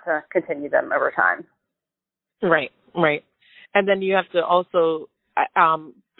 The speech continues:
Speaker 2: do, be part of the design process and explain
Speaker 1: Absolutely.
Speaker 2: that to them, yeah.
Speaker 1: Yeah.
Speaker 2: To make it
Speaker 1: Yeah.
Speaker 2: something that people want to buy.
Speaker 1: It, it, exactly. And, and that,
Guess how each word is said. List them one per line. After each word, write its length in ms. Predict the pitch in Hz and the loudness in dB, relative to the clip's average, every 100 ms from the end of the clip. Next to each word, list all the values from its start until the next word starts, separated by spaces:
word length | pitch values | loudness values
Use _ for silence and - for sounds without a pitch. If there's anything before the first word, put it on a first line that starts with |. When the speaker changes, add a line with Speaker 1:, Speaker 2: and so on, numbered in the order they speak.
| - | 0
Speaker 2:
do, 140 | 190 175 | 0 0
be 200 | 190 185 - | -2 -4 -4
part 220 | 190 180 | 2 4
of 80 | 165 | 4
the 120 | 156 | -4
design 420 | 147 151 156 160 165 | -6 -4 0 0 0
process 560 | 147 139 - 143 143 - | -4 -4 -4 -6 -6 -4
and 340 | 143 139 135 - _ _ _ | -4 -4 -8 -14 _ _ _
explain 480 | - 214 190 170 160 | -2 -2 0 0 0
Speaker 1:
Absolutely. 160 | 139 151 | -4 -6
Speaker 2:
that 40 | |
to 40 | 143 | -4
them, 220 | 135 143 | -4 0
yeah. 240 | 156 131 143 _ _ _ _ _ _ _ | 0 0 -8 _ _ _ _ _ _ _
Speaker 1:
Yeah. 200 | 175 95 | -4 0
Speaker 2:
To 80 | 180 | 2
make 200 | 170 160 | 2 2
it 180 | 151 | 0
Speaker 1:
Yeah. 180 | 208 170 175 | 0 0 0
Speaker 2:
something 260 | 170 160 | -2 -4
that 140 | 147 - | -4 -4
people 220 | 165 147 | -4 0
want 220 | 143 143 | 0 -2
to 60 | 135 | 0
buy. 320 | 139 135 127 - _ _ _ _ _ _ _ _ | 0 0 -4 -12 _ _ _ _ _ _ _ _
Speaker 1:
It, 200 | 214 - | 2 2
it, 120 | - - | -2 -6
exactly. 520 | 180 196 147 160 180 | -4 -2 -4 -4 -4
And, 140 | 254 - | -4 -2
and 180 | 269 | -2
that, 120 | 262 | 0